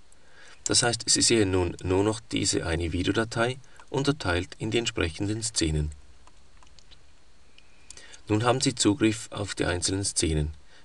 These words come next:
visualisiert auf der linken Seite durch diesen Rand. Sie können diese Ansicht jederzeit wieder ändern, indem Sie einfach auf dieses X klicken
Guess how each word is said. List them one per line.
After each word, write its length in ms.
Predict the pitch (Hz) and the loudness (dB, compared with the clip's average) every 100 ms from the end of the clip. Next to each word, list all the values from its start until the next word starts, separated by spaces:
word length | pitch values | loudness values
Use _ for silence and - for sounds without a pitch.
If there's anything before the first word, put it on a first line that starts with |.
| - | 2
visualisiert 920 | 101 95 85 78 80 95 110 117 131 | 4 6 4 4 2 4 4 2 -4
auf 140 | 131 | -2
der 120 | 123 | -2
linken 360 | 98 95 104 101 | 0 0 0 -2
Seite 440 | 90 82 78 92 - - - | 0 -2 -4 -8 -10 -16 -8
durch 160 | - 110 | -4 -2
diesen 280 | 147 151 107 | -2 0 -2
Rand. 380 | 87 92 78 - - - - - - - - | -4 -6 -10 -14 -18 -20 -20 -20 -20 -20 -14
Sie 140 | - 185 | -6 -2
können 240 | 139 117 | 0 2
diese 360 | 98 95 104 104 - - | 4 6 6 6 0 -8
Ansicht 440 | 95 92 104 - - | -2 0 0 0 2
jederzeit 460 | 95 98 110 110 | 2 2 0 0
wieder 160 | 113 - | -2 -2
ändern, 420 | 92 87 101 107 - - - | -2 -2 -2 -4 -8 -18 -10
indem 320 | 127 139 120 | -2 2 4
Sie 140 | 107 - | 2 2
einfach 340 | 92 87 107 | 0 0 -4
auf 160 | - 104 | -4 -4
dieses 340 | 104 90 90 | -2 -2 -2
X 280 | 107 95 - | -2 -4 -4
klicken 420 | - 113 - 123 | -2 -2 -4 -8